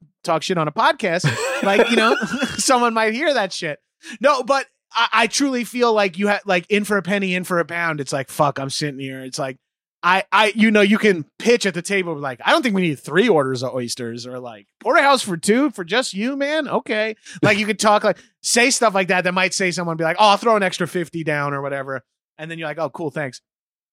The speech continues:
Speaker 1: But I think, like, I think it's assumed for most of my friends that I go out to di-, dinner with that it's like, "We're splitting this. So play along," or, like, if your friend's pregnant, like, you go, like, "You're not drinking? Okay, well,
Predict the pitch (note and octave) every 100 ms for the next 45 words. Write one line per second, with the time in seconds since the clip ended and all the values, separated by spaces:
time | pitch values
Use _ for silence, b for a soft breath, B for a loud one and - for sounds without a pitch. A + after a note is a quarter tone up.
0 | _ _ _ _ _ E3+ G3+ A#3 A3+ G#3
1 | F#3 - _ _ _ _ _ _ _ _
2 | - F#3 A#3 G3 F3+ G3+ G3 D#3+ E3+ D3+
3 | E3 F3 - D#3+ D3+ D#3 D#3+ D3 D#3 D3
4 | C#3 C#3 C#3 C3+ C#3 D3 - - C#3+ C#3+
5 | D3 D#3+ C#3+ C3 A#2+ A#2+ B2 A2+ C3+ -
6 | C#3+ A#2+ G#2+ G#2+ G#2+ - - _ - C3+
7 | A2+ A2 _ _ _ _ _ _ G3+ G#3
8 | G#3+ A3 A3+ A#3+ A3+ F#3 F3+ E3+ E3+ E3
9 | _ B C#4 - D4+ D4 D4 D#4+ B3+ F#3
10 | G#3+ G#3 F3+ D#3+ D#3 F3+ D#3+ E3+ D#3 D3+
11 | C#3+ C3+ C#3 _ _ F#3+ G3+ D#3+ C#3+ E3
12 | E3 E3 G3 - B2+ C3+ D3+